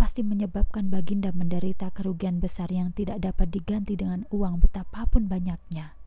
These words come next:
"Apa sebenarnya yang sedang kau bicarakan ini?" kata Raja Ahasveros. "Siapa yang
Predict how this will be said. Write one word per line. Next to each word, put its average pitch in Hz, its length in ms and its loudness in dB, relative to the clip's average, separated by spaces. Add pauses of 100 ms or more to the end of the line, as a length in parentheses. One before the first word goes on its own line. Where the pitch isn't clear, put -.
(1200)
"Apa 269 240 4
sebenarnya 208 640 -4
yang 190 80 -2
sedang 190 320 -4
kau 180 160 -6
bicarakan 170 640 -10
ini?" 185 320 -8 (640)
kata 175 240 -10
Raja 165 320 -10
Ahasveros. 170 800 -12 (640)
"Siapa 202 560 -6
yang 196 240 -8